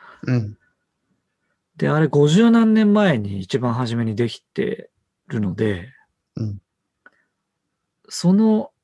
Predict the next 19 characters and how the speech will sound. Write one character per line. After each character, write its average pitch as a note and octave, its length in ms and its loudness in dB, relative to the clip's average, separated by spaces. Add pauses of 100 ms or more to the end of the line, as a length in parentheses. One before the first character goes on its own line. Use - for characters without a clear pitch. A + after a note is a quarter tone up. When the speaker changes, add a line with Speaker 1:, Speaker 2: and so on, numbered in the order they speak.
(100)
Speaker 2:
シ - 180 -2
ス - 140 -10
テ C#3+ 140 0
ム G#2 100 -6
が G#2 200 -6
未 D3 300 0
だ F3+ 100 4
に F3 140 6
使 D#3+ 300 -6
わ E3 120 -2
れ D#3 80 0
て D#3 120 -4
る D#3+ 100 -4
と - 140 -6
い F#2+ 140 -8
う G2+ 80 -12
こ - 160 -14
と A2+ 100 -8
が、 A2 280 -14